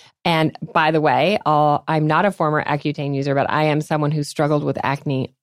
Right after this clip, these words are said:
all the way through, um, high school, college, post-college.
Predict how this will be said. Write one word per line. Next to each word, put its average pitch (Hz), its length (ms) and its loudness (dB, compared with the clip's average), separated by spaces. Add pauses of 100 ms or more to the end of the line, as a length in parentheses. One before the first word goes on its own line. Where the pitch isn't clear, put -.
all 151 340 4
the 151 80 -6
way 143 280 -4
through, - 500 -8 (680)
um, 127 480 -4
high - 240 0
school, 151 420 -2
college, - 680 0
post-college. - 880 -2